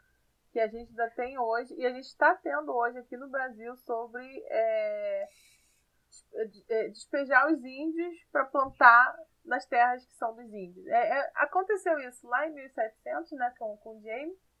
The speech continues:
que tava de informação, continua acontecendo hoje. Então, assim, é, é engraçado o quanto que as conversas, no fim das contas, são as mesmas coisas,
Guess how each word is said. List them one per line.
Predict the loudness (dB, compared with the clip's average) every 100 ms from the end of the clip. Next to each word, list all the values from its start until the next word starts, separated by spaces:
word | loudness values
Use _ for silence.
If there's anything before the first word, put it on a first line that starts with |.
| _
que | -2
tava | 4 4 4
de | -6 -14
informação, | 0 4 4 2 -6 -10 -20 _
continua | 0 2 4 2 2
acontecendo | 2 -2 -4 -2 -2 4
hoje. | 6 4 2 -12 -20 _ _ -20
Então, | 0 4
assim, | 4 0 -4 -2
é, | 0
é | 2
engraçado | 6 6 6 4 2
o | 0
quanto | -4 -4
que | -6
as | -6
conversas, | -4 -2 -2 -4 -12
no | -14
fim | -12
das | -12 -8
contas, | -10 -8
são | -6
as | -6
mesmas | -4 -6 -6 -6 -4
coisas, | -2 -2 -2 -12